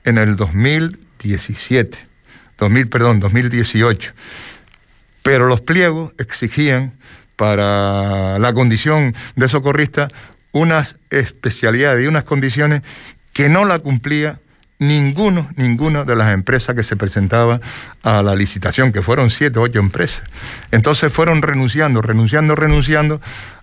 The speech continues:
hasta que renunciaron todas. Y entonces hemos tenido que sacar de nuevo a licitación ese servicio que es tan fundamental, y mientras lo estamos, eh, corri-, pres-, eh, corrigiendo a través de un contrato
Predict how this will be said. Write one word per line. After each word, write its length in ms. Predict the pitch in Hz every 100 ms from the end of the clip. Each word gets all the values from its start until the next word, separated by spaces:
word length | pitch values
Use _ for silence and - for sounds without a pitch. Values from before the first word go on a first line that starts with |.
| -
hasta 380 | 147 143 160 156
que 180 | - 120
renunciaron 540 | 101 101 87 95 98 104
todas. 300 | 226 196 95 - 71 -
Y 220 | 107 101
entonces 300 | 95 113 -
hemos 200 | 139 127
tenido 320 | 135 135 127
que 100 | 113
sacar 360 | - 117 131 110
de 420 | 113 110 117 127
nuevo 360 | 139 160 113 95
a 40 |
licitación 600 | 101 - 98 98 143 127 - -
ese 200 | 123 131
servicio 440 | 120 123 143 -
que 100 | -
es 80 | 92
tan 160 | - 127
fundamental, 880 | - 139 120 107 101 90 107 139 - - 90
y 140 | 110 104
mientras 380 | 117 131 104
lo 60 | 95
estamos, 340 | - 120 113 - - -
eh, 220 | 110 104
corri-, 380 | - 104 92 90 117
pres-, 280 | - 101 -
eh, 320 | - 101 92 90
corrigiendo 600 | 107 92 87 127 117 95
a 40 |
través 300 | 90 98 113
de 60 | 117
un 160 | 110
contrato 560 | 104 101 98 120 107 90